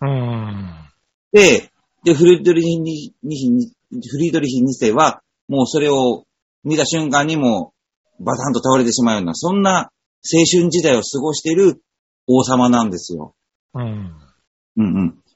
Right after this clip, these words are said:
Speaker 2: で、そのフリードリヒ二世は、まあ、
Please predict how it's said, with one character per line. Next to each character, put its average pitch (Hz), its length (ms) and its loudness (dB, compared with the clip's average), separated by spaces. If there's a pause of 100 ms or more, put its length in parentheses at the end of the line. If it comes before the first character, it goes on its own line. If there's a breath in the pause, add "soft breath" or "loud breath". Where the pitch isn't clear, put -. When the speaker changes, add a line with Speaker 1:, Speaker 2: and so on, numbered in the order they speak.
(140)
Speaker 2:
で、 180 100 4
そ 185 100 0
の 170 160 2
フ 160 100 2
リ 175 60 8
ー 170 40 6
ド 170 60 4
リ 151 80 0
ヒ 135 100 0
二 139 120 0
世 107 240 0
は、 120 380 2 (320)
ま 101 340 -2
あ、 - 120 -14